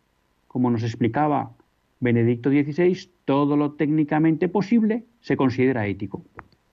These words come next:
Pero las técnicas de fecundación in vitro no pueden pasar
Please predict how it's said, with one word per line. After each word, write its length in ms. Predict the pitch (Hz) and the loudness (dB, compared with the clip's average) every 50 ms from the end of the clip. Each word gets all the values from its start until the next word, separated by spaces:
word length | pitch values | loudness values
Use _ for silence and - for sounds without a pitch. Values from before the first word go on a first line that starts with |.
| - - - _ _ _ _ _ _ _ _ _ _ _ _ _ _ _ _ _ _ _ _ _ _ _ _ _ _ _ _ _ _ _ _ _ _ _ _ _ _ _ _ _ _ _ _ | -20 -20 -20 _ _ _ _ _ _ _ _ _ _ _ _ _ _ _ _ _ _ _ _ _ _ _ _ _ _ _ _ _ _ _ _ _ _ _ _ _ _ _ _ _ _ _ _
Pero 220 | - 143 123 123 120 | -2 0 2 2 2
las 240 | 117 113 117 - _ | 0 -2 -4 -6 _
técnicas 460 | - 165 165 175 160 139 117 120 110 | -2 0 2 2 2 2 0 -2 -6
de 100 | - 101 | -6 -6
fecundación 520 | 101 104 101 107 104 104 98 104 135 139 | -6 -4 -2 -2 -2 -2 0 0 2 2
in 100 | 147 147 | 4 2
vitro 380 | 147 160 156 - 160 165 151 - _ _ _ _ _ _ _ - | 2 0 -2 -2 -4 -6 -6 -8 _ _ _ _ _ _ _ 0
no 360 | 147 135 151 180 208 202 - _ _ _ _ _ _ _ _ _ _ _ _ _ _ _ _ _ _ _ _ _ _ _ _ _ _ _ - | 2 2 2 2 0 -4 -8 _ _ _ _ _ _ _ _ _ _ _ _ _ _ _ _ _ _ _ _ _ _ _ _ _ _ _ -4
pueden 480 | - 160 170 165 175 175 175 180 180 - _ _ _ _ _ _ _ _ _ _ _ _ _ _ _ _ _ _ _ _ _ _ _ _ _ _ _ _ _ _ _ _ _ _ _ _ _ _ _ _ _ _ | 0 0 0 0 0 -4 -6 -8 -10 -14 _ _ _ _ _ _ _ _ _ _ _ _ _ _ _ _ _ _ _ _ _ _ _ _ _ _ _ _ _ _ _ _ _ _ _ _ _ _ _ _ _ _
pasar 380 | - 113 113 123 165 190 - | -6 -4 -4 -4 -6 -8 -8